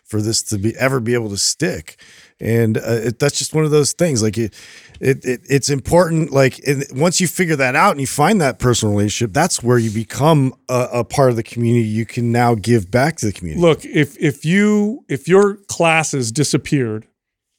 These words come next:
Speaker 2: and that means you stop working out, there's a problem. If your gym closes down and that means you stop working out, that means there's a problem. If your workout partner calls you and says, "I don't wanna work out anymore," and you stop working out,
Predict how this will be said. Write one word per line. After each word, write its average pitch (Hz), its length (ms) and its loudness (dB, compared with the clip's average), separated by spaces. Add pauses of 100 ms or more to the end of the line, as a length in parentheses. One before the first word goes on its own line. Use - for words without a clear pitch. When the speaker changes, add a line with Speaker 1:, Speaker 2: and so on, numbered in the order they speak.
(140)
Speaker 2:
and 131 260 2
that 175 120 2
means 160 260 0
you 165 60 0
stop 139 320 0
working 139 260 0
out, 117 220 -6 (100)
there's 113 140 -4
a 110 40 -4
problem. 110 400 -6 (240)
If - 160 -6
your 190 120 4
gym 180 300 2
closes 143 380 2
down 110 440 -2
and 127 120 -4
that 131 120 -2
means 139 180 0
you 131 60 -4
stop 131 260 -2
working 135 200 -2
out, 120 260 -6 (400)
that 131 100 -2
means 131 140 0
there's 123 100 -6
a 117 40 -6
problem. 127 260 -6
If - 80 -8
your 170 100 2
workout 190 400 2
partner 175 260 -2
calls 165 320 0
you 151 60 -2
and 135 80 -4
says, 127 140 -2
"I 143 40 2
don't 147 100 2
wanna 143 100 0
work 135 180 0
out 143 60 2
anymore," 123 360 -4
and 135 120 -2
you 131 40 -2
stop 131 280 -2
working 135 200 -2
out, 143 280 0